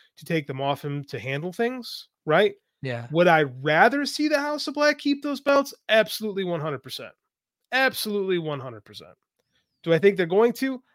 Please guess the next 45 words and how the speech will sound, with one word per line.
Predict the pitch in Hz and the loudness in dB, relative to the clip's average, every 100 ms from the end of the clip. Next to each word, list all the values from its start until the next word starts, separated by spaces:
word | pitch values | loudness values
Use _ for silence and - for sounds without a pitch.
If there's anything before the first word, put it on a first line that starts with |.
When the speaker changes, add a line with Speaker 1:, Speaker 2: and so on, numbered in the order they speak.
| - | -10
Speaker 1:
I'm | 143 | -4
not | 151 165 | 0 0
sure. | - 156 127 | -2 -4 0
And | 196 | 4
is | |
it | 359 | 4
a | 349 | 4
hot | 370 - | 2 2
take | 330 - | -2 -2
for | |
me | 277 | -4
to | 254 | -2
say | - 254 247 | 4 6 4
I | 170 | -4
think | 254 214 | -6 -6
the | 190 | -2
Ass | 170 180 - | 0 -2 -2
Man | 196 | -4
song | 185 196 185 | -2 -2 -2
is | 127 | -2
stupid? | - - 143 220 _ _ _ - - - _ _ _ - | -4 -4 -6 -8 _ _ _ -20 -20 -20 _ _ _ 0
Speaker 2:
Uh, | 226 254 - | 2 2 0
<sighs> | 190 - - | 0 0 2
I | 214 190 | 2 4
think | 294 302 | 2 4
it | 247 - | 2 2
is | 262 302 | 4 4
stupid. | - - - 180 143 143 117 117 _ _ - | 2 -6 -4 -2 -4 -4 -8 -10 _ _ -4
Um, | 175 175 180 | 0 2 2
but | 185 | 4
I | 180 | 4
think | - 208 | 2 2
that's | 214 190 | 4 2
the | - | 0
point | - 202 190 | -4 -2 0
of | 175 | 0
the | 147 | -2
<laughs> | |
song. | - 170 226 151 - - - - - - - - | -4 0 2 0 -4 -14 -6 0 2 2 4 10
Speaker 1:
Fair. | 262 240 - - - | 10 10 4 -4 0
That's | 240 - | 0 6
a | |
good | 214 220 | 6 8
point. | 262 | 8
Speaker 2:
Yeah. | 240 | 8